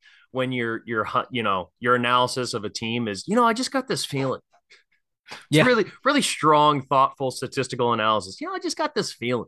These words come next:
Speaker 1: We're, we're
Speaker 2: It
Speaker 1: just
Speaker 2: is.
Speaker 1: due.
Speaker 2: Sometimes, sometimes that's better than, uh,
Speaker 1: The gambler's
Speaker 2: than ever.
Speaker 1: fallacy,
Speaker 2: And,
Speaker 1: but
Speaker 2: and I'll tell you, I'll tell you what, too. Mike Leach will be the first one in that, uh, in that locker room to say that exact thing.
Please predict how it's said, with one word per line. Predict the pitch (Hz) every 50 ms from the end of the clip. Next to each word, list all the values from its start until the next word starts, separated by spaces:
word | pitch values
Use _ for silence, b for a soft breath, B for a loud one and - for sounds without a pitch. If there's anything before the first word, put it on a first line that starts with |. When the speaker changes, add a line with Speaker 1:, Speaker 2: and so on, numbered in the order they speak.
| _ _ -
Speaker 1:
We're, | - 143 - -
we're | - 196
Speaker 2:
It | 202
Speaker 1:
just | 196 233 262
Speaker 2:
is. | 180 -
Speaker 1:
due. | 135 139
Speaker 2:
Sometimes, | 147 160 185 185 - 202 202 202 208 190 -
sometimes | - - - 202 165 185 - - 185 185 202 175 139
that's | 160 160 143
better | - - 151 160 175 180 180
than, | 156 143 147 151 151 147 143
uh, | 139 139 135 135 131
Speaker 1:
The | 120
gambler's | 139 143 147 147 147 147 139 135 131
Speaker 2:
than | 143
ever. | 170 - -
Speaker 1:
fallacy, | 131 107 131 151
Speaker 2:
And, | 143 143 143 -
Speaker 1:
but | - 101 92 - -
Speaker 2:
and | 151 156
I'll | 165 156
tell | 143 - - 240 277
you, | 233 - -
I'll | 151 143
tell | 147 - 247 311
you | 254 147
what, | 127 190 202 - -
too. | - 214 208
Mike | 147 135 165 247 240 -
Leach | 147 131 120 - -
will | 143
be | 131 135
the | 127 127
first | - - 156 151 147 -
one | 139 151 208 196
in | 131 113
that, | 113 113 110 107 - -
uh, | 127 113 110 107 104
in | 117 120
that | 117 113 117 113
locker | 123 117 113 - - -
room | 113 113 113 117 110
to | - 110
say | - - 135 135 127
that | 127 139 151
exact | 147 117 117 143 147 143 147 -
thing. | 180 185 131 101 -